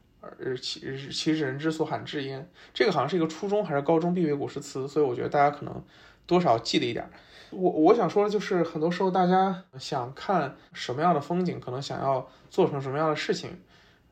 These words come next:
对我来说的话，就不一定在最高处可能是最好的风景，可能是在一个很远的地方，人迹很少的地方，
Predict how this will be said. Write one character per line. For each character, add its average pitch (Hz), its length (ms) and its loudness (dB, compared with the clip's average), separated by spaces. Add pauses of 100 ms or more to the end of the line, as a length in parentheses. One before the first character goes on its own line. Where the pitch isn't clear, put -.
(120)
对 220 160 6
我 135 220 2
来 - 160 0
说 165 180 2
的 143 80 4
话， 127 320 0 (480)
就 147 220 6
不 143 160 0
一 190 160 2
定 185 400 -2
在 170 160 6
最 170 180 4
高 180 220 6
处 170 200 -2
可 - 120 -6
能 127 100 -8
是 143 100 -14
最 147 120 2
好 - 120 -2
的 120 60 -4
风 127 180 -10
景， 127 160 -12
可 - 120 -14
能 139 80 -6
是 - 100 -10
在 185 140 4
一 160 60 0
个 151 340 2
很 147 200 -4
远 165 220 2
的 - 80 -10
地 139 120 -6
方， - 220 -8
人 131 200 -4
迹 180 120 2
很 156 160 0
少 175 200 0
的 - 80 -12
地 123 100 -8
方， - 220 -10